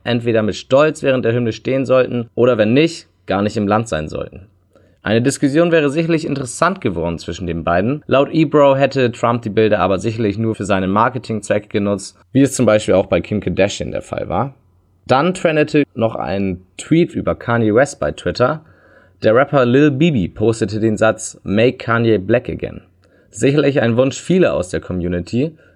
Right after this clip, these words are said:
Vielleicht war es dann auch dieser Tweet, der Kanye dazu veranlasste, seine Social-Media-Accounts bei Twitter und Instagram zu löschen.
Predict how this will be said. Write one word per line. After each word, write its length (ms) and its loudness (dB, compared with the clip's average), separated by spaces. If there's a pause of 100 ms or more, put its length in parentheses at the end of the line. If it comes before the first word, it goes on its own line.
Vielleicht 460 2
war 100 6
es 120 0
dann 140 2
auch 120 2
dieser 360 2
Tweet, 360 0
der 160 2
Kanye 500 0
dazu 300 0
veranlasste, 640 0
seine 260 0
Social-Media-Accounts 1160 0
bei 100 0
Twitter 400 -2
und 140 -6
Instagram 460 -4
zu 160 -8
löschen. 420 0